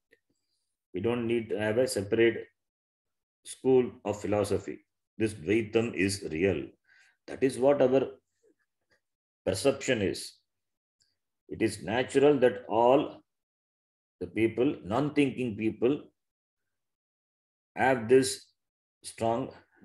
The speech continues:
conclusion of Dvaitam. They buy this idea of separation, and that is where, that is the, that is the, that is what the reality for them, and in that only they also live.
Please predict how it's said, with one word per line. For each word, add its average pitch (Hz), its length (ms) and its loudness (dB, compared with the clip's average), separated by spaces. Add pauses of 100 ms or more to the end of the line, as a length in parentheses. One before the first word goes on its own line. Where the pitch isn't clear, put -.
(280)
conclusion 107 560 0
of 131 200 -2 (200)
Dvaitam. 110 400 0 (600)
They 117 120 2
buy 113 240 4
this 123 300 0
idea 117 360 4
of 123 320 -2
separation, 104 760 0 (420)
and 113 160 -4
that 117 140 2
is 139 240 0 (440)
where, 131 340 0
that 104 180 0
is 113 280 -2
the, 127 320 -2 (720)
that 113 120 0
is 123 220 2
the, 110 300 0 (140)
that 117 140 -2
is 117 200 0
what 113 180 2
the 107 100 2
reality 107 520 2
for 98 180 -2
them, 139 140 0
and 131 160 -2
in 107 160 -6
that 123 240 0
only 113 240 0
they 123 220 4
also 113 280 0
live. 117 220 2